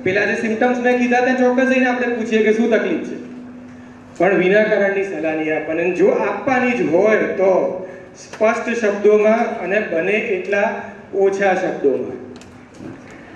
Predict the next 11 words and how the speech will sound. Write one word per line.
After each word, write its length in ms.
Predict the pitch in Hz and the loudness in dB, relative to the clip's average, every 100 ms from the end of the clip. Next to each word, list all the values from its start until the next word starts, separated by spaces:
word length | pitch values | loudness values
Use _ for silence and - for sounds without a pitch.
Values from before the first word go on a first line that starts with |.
| - - - - - - - - | -18 -18 -20 -20 -20 -18 -6 0
કારણ 340 | 160 214 233 | 2 2 2
કે 420 | 233 208 147 - - - - | 2 2 2 -2 -6 -12 -10
આ 80 | 180 180 | -6 -2
બધા 360 | 165 - 175 | -2 0 2
જ 160 | 202 196 | 2 4
લોકો 300 | 196 196 208 | 4 4 2
છે 180 | 214 240 | 2 0
ને, 80 | 226 | -2
સ્ટુડન્ટ્સ, 520 | - 175 185 180 - - - - - - - | 0 4 4 4 0 -8 -10 -16 -20 -18 -4
એ 80 | 190 | 0
બધા 680 | 185 175 170 190 220 - | 2 2 2 2 2 -2